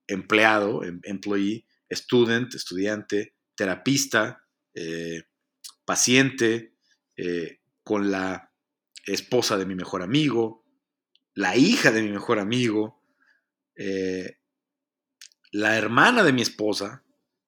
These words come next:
eh, y bueno, pero ninguna, ninguna se acerca a la cantidad de búsquedas que tiene madre, ¿no? La, a la hora de buscar en Google, lo que más buscan los hombres en los Estados Unidos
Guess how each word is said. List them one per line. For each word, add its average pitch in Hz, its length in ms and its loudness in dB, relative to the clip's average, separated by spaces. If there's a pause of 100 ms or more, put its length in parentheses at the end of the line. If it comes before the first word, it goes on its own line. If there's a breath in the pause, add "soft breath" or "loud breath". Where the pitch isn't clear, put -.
(960)
eh, 50 320 -8 (1600)
y 120 100 -2
bueno, 101 340 -2 (920)
pero 190 240 8
ninguna, 123 640 0 (160)
ninguna 135 440 2
se 120 100 -2
acerca 110 360 -2
a 107 40 -2
la 98 100 -2
cantidad 98 400 -4
de 113 80 0
búsquedas 98 500 -8
que 92 120 -8
tiene 98 520 -4 (1200 loud breath)
madre, 90 380 0 (100)
¿no? 120 320 -6 (180)
La, 101 240 0
a 110 100 0
la 120 100 10
hora 160 100 10
de 143 60 10
buscar 123 300 4
en 113 120 0
Google, 147 280 8
lo 113 120 6
que 107 100 -4
más 120 200 0
buscan 139 320 0
los 107 180 -2
hombres 127 240 0
en 107 80 -4
los 101 100 -6
Estados 110 240 -2
Unidos 123 300 -4